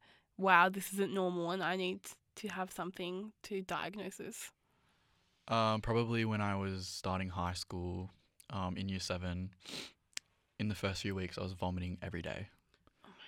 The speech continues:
Speaker 1: God.
Speaker 2: Yeah, uh, people who, I don't know if people listen, I think there actually is someone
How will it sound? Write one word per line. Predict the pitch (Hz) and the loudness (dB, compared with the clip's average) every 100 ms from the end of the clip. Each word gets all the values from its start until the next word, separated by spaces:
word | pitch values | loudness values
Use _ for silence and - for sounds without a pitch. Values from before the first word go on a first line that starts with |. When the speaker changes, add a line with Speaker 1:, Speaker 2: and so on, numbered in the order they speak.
| - | -20
Speaker 1:
God. | - | 0
Speaker 2:
Yeah, | 117 110 | 8 10
uh, | 92 104 - - - | 10 8 4 -4 -2
people | - 127 147 143 | 6 6 6 6
who, | 139 131 - | 8 6 4
I | 107 | 2
don't | 110 | 2
know | |
if | 107 | -2
people | - 120 104 | -2 -4 -4
listen, | 101 - 107 | -6 -6 -4
I | 107 | 0
think | 127 170 | 0 4
there | - | 6
actually | 110 110 - | 6 2 -6
is | - | -8
someone | - 87 - - | -10 -10 -12 -12